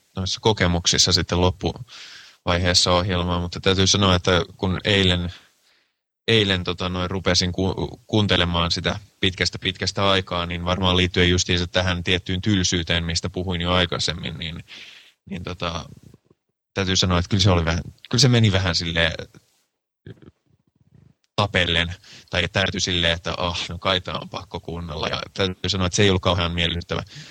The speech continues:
kuuntelu-, kuuntelukokemus, vaikka to-, toistan edelleen, se on, on edelleen hieno levy, ja mä ymmärrän varsin hyvin, miksi se on merkittävä ja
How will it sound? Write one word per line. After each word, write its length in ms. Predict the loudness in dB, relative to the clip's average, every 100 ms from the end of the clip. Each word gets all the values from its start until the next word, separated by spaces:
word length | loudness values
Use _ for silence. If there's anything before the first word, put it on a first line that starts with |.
| -20 _
kuuntelu-, 520 | -4 0 0 0 -4 _
kuuntelukokemus, 760 | -6 -4 -4 -2 -2 -2 0
vaikka 460 | 2 2 4 2 0 -8 -20 _ _ _ _ _ _ _ _ _
to-, 260 | -2 -2 -4 -14 _ 0
toistan 320 | 0 2 2
edelleen, 440 | 4 4 4 2
se 160 | 0 2
on, 220 | 2 0 -4
on 160 | -6 -2
edelleen 500 | 2 4 4 4 0 -6 0
hieno 300 | 0 2 0
levy, 220 | 0 0
ja 120 | -2 -2 -6
mä 140 | -8 -4
ymmärrän 500 | -2 0 0 -4 -4
varsin 320 | -4 -2 -2
hyvin, 220 | -2 -2 -2
miksi 260 | -2 -2
se 80 | 0
on 100 | 2
merkittävä 680 | 2 2 -2 -8 -6 -2 0
ja 120 | -2